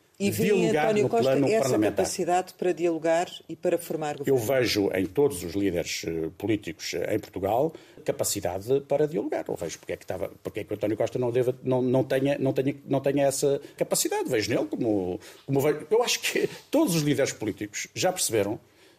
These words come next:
Speaker 2: E essa é a mudança até que isto, que tem que haver essa disponibilidade. Agora, eu, eu não quero ser comentador político, mas hoje, do que tenho, as declarações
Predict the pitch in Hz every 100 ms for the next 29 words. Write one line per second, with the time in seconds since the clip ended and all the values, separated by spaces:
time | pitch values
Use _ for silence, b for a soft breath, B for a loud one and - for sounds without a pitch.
0 | b 120 196 196 160 135 139 139 104 101
1 | - - - 95 - - - 214 202 175
2 | 185 - 170 - 185 190 156 120 90 92
3 | - 98 104 113 113 117 131 - 127 123
4 | 123 135 131 135 196 107 - 87 - -
5 | 95 - 107 104 104 107 90 101 104 117
6 | -